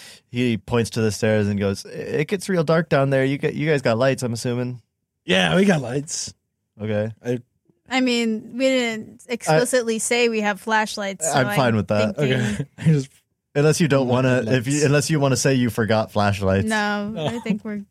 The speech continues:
Speaker 1: I figure that, like,
Speaker 2: Yeah.
Speaker 1: flashlights are, like, the bare minimum of hunting monsters.
Speaker 3: Okay.
Speaker 2: Mm.
Speaker 3: Yeah.
Speaker 1: Um, you also have your phones, which
Speaker 3: Yeah, no,
Speaker 1: it
Speaker 3: I was
Speaker 1: is
Speaker 3: gonna say we could just
Speaker 1: twenty twenty-three.
Speaker 3: use our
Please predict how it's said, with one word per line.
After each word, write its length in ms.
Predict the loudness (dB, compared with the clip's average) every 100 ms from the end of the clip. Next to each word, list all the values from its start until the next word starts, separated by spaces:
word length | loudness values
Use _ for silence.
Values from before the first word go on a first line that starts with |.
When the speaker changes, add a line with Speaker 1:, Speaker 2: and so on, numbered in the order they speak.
| _
Speaker 1:
I 160 | 2 2
figure 360 | 2 2 2 4
that, 200 | 2 2
like, 220 | 2 0
Speaker 2:
Yeah. 240 | -4 -4 2
Speaker 1:
flashlights 540 | 2 2 2 0 0
are, 100 | 2
like, 240 | 2 0 -4 -20 -8
the 100 | -6
bare 260 | -2 2 2
minimum 380 | 2 2 2 0
of 120 | 0
hunting 420 | -2 -2 -2 -2
monsters. 480 | -2 -4 -4 -4 -4
Speaker 3:
Okay. 260 | -4 -6 -8
Speaker 2:
Mm. 300 | -12 -16 -18 -20 _ _ _
Speaker 3:
Yeah. 220 | -2 0
Speaker 1:
Um, 200 | 0 -2 0
you 120 | 0
also 180 | 2 2
have 60 | 0
your 80 |
phones, 480 | 0 0 0 -2 -6
which 320 | -8 -8 -6
Speaker 3:
Yeah, 240 | -2 0 0
no, 100 | 0
Speaker 1:
it 60 |
Speaker 3:
I 40 | 2
was 120 | 2
Speaker 1:
is 60 | 2
Speaker 3:
gonna 100 | 2
say 160 | 2
we 60 | 0
could 140 | -2 -2
just 0 |
Speaker 1:
twenty 80 | -2
twenty-three. 40 | -2
Speaker 3:
use 80 |
our 60 | -6